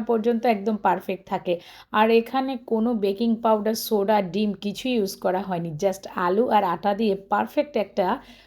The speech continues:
ছোট্ট পুরি কিংবা মিনি পুরি। এবং আলুর কারণে এই পুরিগুলো দুর্দান্ত হয়, আমার কাছে অনেক বেশি মজা লেগেছে। আশা করি আমার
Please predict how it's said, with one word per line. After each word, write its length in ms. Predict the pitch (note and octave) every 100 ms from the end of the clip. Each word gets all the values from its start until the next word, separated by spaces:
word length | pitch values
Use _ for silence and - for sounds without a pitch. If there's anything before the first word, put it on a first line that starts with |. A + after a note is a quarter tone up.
| _ -
ছোট্ট 220 | D4+ D#4 B3+
পুরি 200 | G#3+ G3 G3+ _ -
কিংবা 260 | A3 G3+ G#3 G#3
মিনি 260 | G#3+ G#3 G3
পুরি। 220 | F#3 F3 G#3 A#3 _ _ _ _ _ _ _ _ _ _ _ _ _ _ _ _ _ _ _ _
এবং 200 | G#3 G3+ G#3 -
আলুর 320 | G#3 G#3 C#4+ C#4
কারণে 340 | C#4+ C#4+ B3 G#3+ C4 - A3+
এই 80 | B3 C4+ C4+ -
পুরিগুলো 500 | G#3+ A3 A3 C4+ A#3+ A#3+ F#3+
দুর্দান্ত 440 | F#3 F3 E3+ - G#3 F#3+
হয়, 180 | E3+ G3+ -
আমার 200 | G3 G#3+ B3
কাছে 180 | A#3+ C4+ - G3
অনেক 260 | G3+ A#3 B3 G#3+
বেশি 180 | G#3+ B3+ G3+
মজা 240 | F#3 F#3
লেগেছে। 540 | F#3+ F#3 F#3 F3+ - G3+ - _ _ _ _ _ _ _ _ _ _ _ _ _ _ _ -
আশা 240 | A#3+ E4 E4+
করি 120 | E4 D#4
আমার 140 | D4+